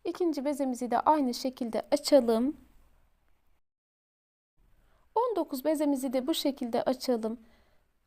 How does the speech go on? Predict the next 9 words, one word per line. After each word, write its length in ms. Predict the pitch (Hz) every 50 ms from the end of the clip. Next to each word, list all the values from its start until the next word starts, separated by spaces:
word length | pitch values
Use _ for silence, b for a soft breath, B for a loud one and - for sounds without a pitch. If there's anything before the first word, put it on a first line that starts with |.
| _ _
On 220 | 403 427 453 427 359
bezemizi 540 | 320 285 254 285 277 254 247 233 240 254 -
aralarına 600 | - 339 339 320 294 277 269 254 240 240 233 240
bolca 280 | 294 320 311 254 254 247
nişasta 520 | 247 269 269 - - 269 262 - - 247
serperek 600 | 247 - 269 254 240 247 - 233 220 226 226 -
birbirinin 460 | 285 285 277 262 294 277 285 285 277
üstüne 360 | - 285 277 - - 294 285 285
ekleyelim. 800 | - - 277 277 - - 233 240 233 220 214 220 220 269 -